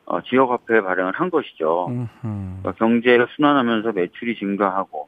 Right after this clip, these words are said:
Speaker 1: 또 계속해서 이제 순환하게 되면서, 어, 경제적인 어떤 회복 효과 이런 것들을 좀 크게 볼 수 있는 수단이다라는
Speaker 2: 음흠.
Speaker 1: 그런 주장이신 겁니다. 예.
Speaker 2: 네, 알겠습니다. 자, 주도권 토론도 눈에 띄었는데요. 그 안철수 후보한테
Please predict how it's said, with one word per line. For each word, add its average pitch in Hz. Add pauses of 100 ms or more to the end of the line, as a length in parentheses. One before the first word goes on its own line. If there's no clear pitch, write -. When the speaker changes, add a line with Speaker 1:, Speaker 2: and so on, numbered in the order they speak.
(120)
Speaker 1:
또 107
계속해서 110
이제 98 (340)
순환하게 127
되면서, 98 (440)
어, 92
경제적인 101
어떤 90 (500)
회복 143
효과 90
이런 117
것들을 110
좀 95 (440)
크게 170
볼 131
수 -
있는 104
수단이다라는 101
Speaker 2:
음흠. 107
Speaker 1:
그런 123
주장이신 117
겁니다. - (100)
예. -
Speaker 2:
네, 76
알겠습니다. 92 (880)
자, 160
주도권 262
토론도 311
눈에 226
띄었는데요. 156
그 123
안철수 247
후보한테 180